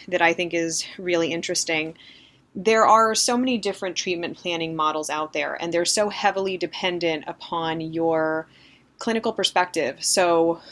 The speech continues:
how, uh, someone who's psychodynamically oriented versus how someone is cognitive behavioral therapy oriented would be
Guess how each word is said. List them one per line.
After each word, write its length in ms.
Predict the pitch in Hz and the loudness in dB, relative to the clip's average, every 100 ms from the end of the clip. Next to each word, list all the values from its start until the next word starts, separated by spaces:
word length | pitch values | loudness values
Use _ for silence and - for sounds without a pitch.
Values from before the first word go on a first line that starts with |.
| - | -2
how, 420 | 196 180 175 175 | 4 6 6 4
uh, 280 | - 165 165 | 2 -4 -2
someone 340 | - 180 175 | 0 2 0
who's 220 | 175 175 - | 0 0 2
psychodynamically 800 | 175 185 165 165 165 170 170 156 | 4 4 2 2 0 0 0 2
oriented 580 | 160 160 156 160 156 160 - - - | 2 0 0 0 0 -2 -14 -20 0
versus 340 | 180 175 175 165 | 4 4 4 2
how 80 | 165 | 2
someone 340 | 170 165 160 | 2 2 0
is 140 | 156 | 0
cognitive 600 | - 165 156 156 156 151 - | 2 4 4 2 0 -2 -2
behavioral 500 | 170 190 196 185 170 | 0 2 2 4 2
therapy 360 | 165 156 156 151 | 2 2 2 2
oriented 600 | 156 151 151 151 151 147 - - - _ | 2 0 0 0 0 -2 -12 -20 -20 _
would 220 | 175 165 | 0 4
be 460 | 175 165 160 160 | 4 6 6 4